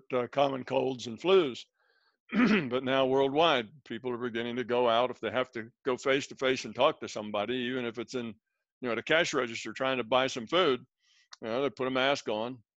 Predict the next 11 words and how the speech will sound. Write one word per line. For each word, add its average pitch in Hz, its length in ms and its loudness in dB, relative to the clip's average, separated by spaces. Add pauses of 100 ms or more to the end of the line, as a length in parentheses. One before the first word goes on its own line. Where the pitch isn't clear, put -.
(240)
or 135 280 2
they 127 220 2
learn 131 380 -2
to - 280 -20
keep 117 200 -8
their 127 320 -2
mouth 110 320 -2 (160)
closed. 170 480 2 (160)
Don't 113 240 -4
talk. 185 320 4 (500)
Just 131 220 -2